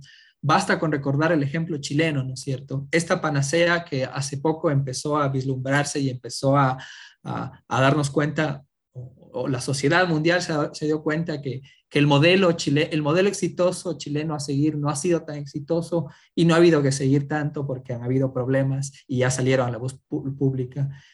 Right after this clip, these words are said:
Y la primera que pre-, pregunta que habría que hacer a los estudiantes universitarios, a ver, nosotros, los estudiantes universitarios, la comunidad universitaria, ¿estamos dispuestos a avanzar en estas lógicas, eh, de modelos de corte más liberal o neoliberal en el ámbito de la educación superior? ¿Queremos parecernos a Chile, acaso?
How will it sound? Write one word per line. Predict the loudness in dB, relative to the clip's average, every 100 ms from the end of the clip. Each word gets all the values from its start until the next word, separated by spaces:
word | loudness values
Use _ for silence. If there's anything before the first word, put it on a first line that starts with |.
| _ 2
Y |
la | 2 4
primera | 4 4 4
que | 4
pre-, | 4 2
pregunta | 0 0 0 0
que | 0
habría | 2 0
que | -2
hacer | -4
a | -4
los |
estudiantes | -4 -4 -4
universitarios, | -6 -6 -8 -4 -4 -4 -6
a | -2
ver, | 0
nosotros, | 0 2 2 2 -2
los | -2 -6
estudiantes | -2 2 2 2
universitarios, | -2 -4 -2 -2 -2
la | -6
comunidad | -6 -2 2 2
universitaria, | 2 -2 -4 -6 -4 -4 -8 -12 _ -20 -20 -20 _
¿estamos | -6 0 2 4
dispuestos | 2 2 0 0 0 0
a |
avanzar | 0 0 0 -2
en | 0 -2
estas | -4 -4 -8 -6
lógicas, | 2 4 4 -4 -4 -4 -4 -6 -16 -20 -20 -6
eh, | -4 -2 -4 -8 _ _
de | -2 0
modelos | 2 2 4 4 2 0 -4
de | -4 0
corte | -2 -2 -2
más | 0 0
liberal | 0 -2 0 2 2
o | 0
neoliberal | -4 -4 -4 -6 -2 0
en | 0
el | -4
ámbito | -10 -6 -4 -4 -6
de |
la | -12
educación | -14 -4 -4
superior? | -2 -2 0 -2
¿Queremos | -4 -4 -4 -2
parecernos | -2 -2 -4 -6
a |
Chile, | -6 -2 -2
acaso? | -2 -6 -6 -6 -10